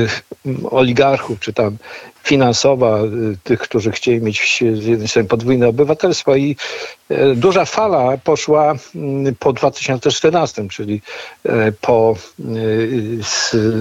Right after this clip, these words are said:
wojnie, e, czy rozpoczęciu wojny, e, e, Rosji przeciwko Ukrainie i tam część także Ukraińców wy-, wyemigrowało, wielu chciało mieć, e,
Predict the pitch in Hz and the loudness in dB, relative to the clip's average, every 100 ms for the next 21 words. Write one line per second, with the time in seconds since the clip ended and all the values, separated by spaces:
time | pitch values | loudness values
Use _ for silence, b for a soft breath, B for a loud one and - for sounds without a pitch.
0 | 110 127 120 120 123 117 131 B B B | 2 4 2 4 4 2 0 B B B
1 | B _ _ _ - 117 113 107 110 110 | B _ _ _ -4 0 0 0 2 4
2 | 117 - 113 170 - 120 113 107 104 101 | 2 2 0 2 2 2 2 2 -2 -4
3 | - 135 123 113 131 120 117 107 - 110 | -4 -2 0 0 2 4 4 2 -2 -4
4 | 117 104 - 117 120 120 110 185 208 202 | -4 0 2 2 4 2 2 -2 0 0
5 | 196 180 - 185 175 - 165 147 160 151 | 0 -2 0 0 0 0 2 4 2 2
6 | 160 139 120 113 120 123 127 123 117 113 | -2 0 -2 2 2 2 0 2 2 2
7 | 120 110 120 113 104 117 113 98 - 135 | 2 2 4 2 0 -8 -10 -8 -2 2
8 | 113 - B B B _ _ 113 113 101 | 2 -2 B B B _ _ 0 0 0
9 | - 117 104 | -2 -2 -2